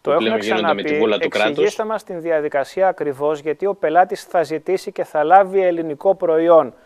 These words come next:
Speaker 2: Στην πραγματικότητα όμως θα είναι προϊόν ένα, α, ζώο το οποίο, α, απλώς ήρθε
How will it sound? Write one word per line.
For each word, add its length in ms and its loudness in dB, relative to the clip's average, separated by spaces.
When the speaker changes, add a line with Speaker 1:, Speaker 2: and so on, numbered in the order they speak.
Speaker 2:
Στην 140 -8
πραγματικότητα 720 -2
όμως 380 -4
θα 260 0
είναι 220 0
προϊόν 600 0
ένα, 500 -4
α, 240 0
ζώο 320 0
το 80 -6
οποίο, 380 2
α, 240 2
απλώς 480 -2
ήρθε 540 -2